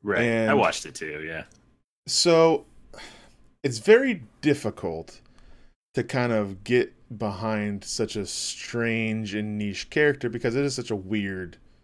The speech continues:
Speaker 2: thing, like an underwater prince. And <sighs> it looks like a C G I mess. I don't know.
Speaker 1: Well, yeah, it's a D C movie, so
Speaker 2: Yeah.
Speaker 1: yeah.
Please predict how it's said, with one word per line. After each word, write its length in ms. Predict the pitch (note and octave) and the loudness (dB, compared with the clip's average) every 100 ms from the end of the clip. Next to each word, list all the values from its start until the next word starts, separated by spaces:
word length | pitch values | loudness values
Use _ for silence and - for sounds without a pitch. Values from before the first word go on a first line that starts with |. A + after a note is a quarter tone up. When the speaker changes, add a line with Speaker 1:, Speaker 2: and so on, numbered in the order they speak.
| _ _ - | _ _ -6
Speaker 2:
thing, 140 | G2 | -6
like 160 | F2 F2+ | -6 -6
an 120 | E2+ | -6
underwater 560 | E2+ F#2+ F#2 F2+ E2+ | -6 -6 -4 -4 -6
prince. 400 | E2 - D2+ - - - - _ _ _ _ _ _ | -8 -12 -14 -14 -18 -20 -20 _ _ _ _ _ _
And 580 | - C3+ C3+ C3 B2+ C3 - _ _ _ _ _ _ _ _ _ _ | 2 4 6 4 0 -6 -16 _ _ _ _ _ _ _ _ _ _
<sighs> 1400 | - - - - - _ _ _ _ _ _ _ _ - | -14 -14 -16 -20 -20 _ _ _ _ _ _ _ _ 0
it 120 | E3+ | 4
looks 300 | F3 A3 - | 4 4 2
like 120 | G#3+ | 0
a 80 | G3 | 0
C 260 | - F3 | 0 -2
G 300 | D#3 C3 C3+ | -4 -2 2
I 180 | B2 A2 | 4 2
mess. 640 | G2+ F#2+ D#2 - - - - - - _ _ _ _ - _ | 0 -6 -10 -12 -12 -14 -18 -20 -20 _ _ _ _ -20 _
I 80 | A#2 | -4
don't 120 | A2+ | -4
know. 200 | E2+ - - | -6 -14 -18
Speaker 1:
Well, 260 | - G#2+ - _ | -12 -10 -10 _
yeah, 200 | C3+ A2 | 2 2
it's 140 | E2 G2 | 0 -4
a 40 | |
D 180 | F2 F#2+ | -4 -4
C 200 | - E2 | -4 -6
movie, 300 | C#2+ - - | -8 -14 -16
so 160 | - | -14
Speaker 2:
Yeah. 100 | - | -4
Speaker 1:
yeah. 320 | C3+ A2+ D#2+ | 0 2 0